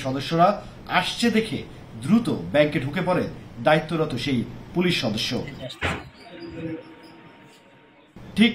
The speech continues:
কয়েক সেকেন্ডের মাথায় ফিল্মি স্টাইলে অস্ত্র হাতে দ্রুত ব্যাংকে ঢুকে পড়ে কেএনএফ এর সদস্যরা।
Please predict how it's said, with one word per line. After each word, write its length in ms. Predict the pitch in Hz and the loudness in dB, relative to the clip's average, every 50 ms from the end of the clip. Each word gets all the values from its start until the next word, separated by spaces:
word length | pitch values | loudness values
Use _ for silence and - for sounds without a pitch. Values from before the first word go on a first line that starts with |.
| - - - - - - | 0 -10 -14 -14 0 6
কয়েক 280 | 175 175 190 220 220 - | 8 8 8 8 6 2
সেকেন্ডের 460 | - - 226 - 220 208 196 185 170 | -2 -2 -2 0 0 0 2 2 2
মাথায় 380 | 156 151 147 147 185 202 208 208 202 - | 4 4 4 6 6 4 4 4 2 2
ফিল্মি 300 | - 202 208 208 214 214 208 | 2 4 6 6 6 6 4
স্টাইলে 340 | - - 220 208 185 139 117 120 | 4 4 4 4 4 4 2 2
অস্ত্র 300 | 123 143 151 - - 196 185 170 | 2 2 2 0 0 0 0 0
হাতে 180 | 175 175 214 220 226 220 - - - - - 113 - | 2 2 2 2 2 0 -4 -10 -14 -14 -12 -4 2
দ্রুত 240 | 147 220 262 - - - - - - - - - - 123 117 | 4 4 4 4 2 -2 -4 -8 -12 -16 -16 -12 -4 2 4
ব্যাংকে 280 | 165 185 208 196 220 185 | 4 4 4 2 0 0
ঢুকে 220 | 165 156 - 165 147 | -2 -2 -2 0 2
পড়ে 160 | 160 165 196 233 240 240 - - - - - | 4 6 6 6 4 4 0 -10 -14 -2 4
কেএনএফ 320 | 208 208 202 185 160 135 | 6 6 6 6 4 0
এর 100 | 139 127 - | 0 -2 0
সদস্যরা। 440 | 165 160 160 156 - 156 127 107 95 | 0 0 0 0 0 0 -2 -2 -2